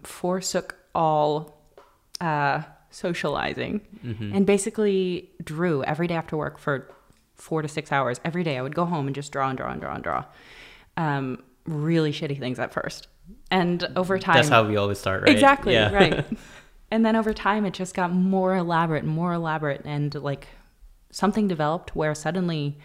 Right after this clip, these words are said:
Speaker 1: um, I was still expressing love, but it wasn't, like, directional anymore. It wasn't, like,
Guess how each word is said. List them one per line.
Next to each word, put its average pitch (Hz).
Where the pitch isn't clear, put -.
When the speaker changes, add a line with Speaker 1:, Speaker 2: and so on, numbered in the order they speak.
Speaker 1:
um, 135
I 170
was 190
still 185
expressing 190
love, 170
but 220
it 202
wasn't, 226
like, 214
directional 180
anymore. 110
It -
wasn't, 196
like, 165